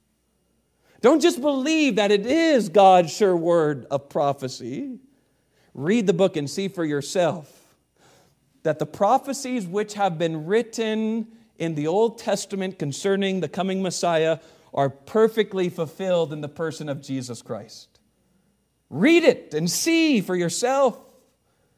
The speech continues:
that God's word is historically and scientifically accurate. Read it and see for yourself that God's word provides us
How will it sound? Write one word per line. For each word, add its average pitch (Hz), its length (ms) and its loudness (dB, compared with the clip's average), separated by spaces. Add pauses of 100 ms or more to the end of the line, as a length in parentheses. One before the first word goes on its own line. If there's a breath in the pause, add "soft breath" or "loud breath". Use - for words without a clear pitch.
(360)
that 151 180 -2
God's 175 300 4
word 190 240 0
is 160 140 -6
historically 170 680 -2
and 143 120 -6
scientifically 156 760 -8
accurate. 113 580 -10 (1160)
Read 285 460 2
it 208 160 2
and 170 180 -4
see 294 280 2
for 208 140 -2
yourself 196 520 0
that 180 180 0
God's 202 380 6
word 202 340 6
provides 180 500 0
us 160 240 -2